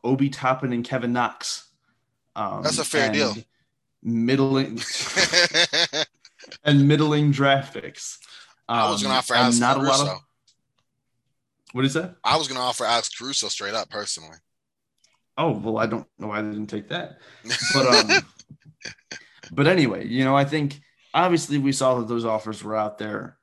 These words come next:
Speaker 1: Um, I think anyone who suggests that the Cavaliers were even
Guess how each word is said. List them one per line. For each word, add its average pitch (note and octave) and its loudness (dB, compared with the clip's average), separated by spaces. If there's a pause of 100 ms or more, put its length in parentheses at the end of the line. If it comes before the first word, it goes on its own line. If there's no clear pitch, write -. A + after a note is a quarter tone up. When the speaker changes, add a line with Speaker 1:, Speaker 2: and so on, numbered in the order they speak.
(120)
Speaker 1:
Um, F#2 -8
I C3+ 2
think C#3 -2
anyone C#3 0
who A#2 -10
suggests A2+ -8
that G#2+ -14
the A2 -12
Cavaliers G#2+ -4
were G#2+ -4
even G#2 -6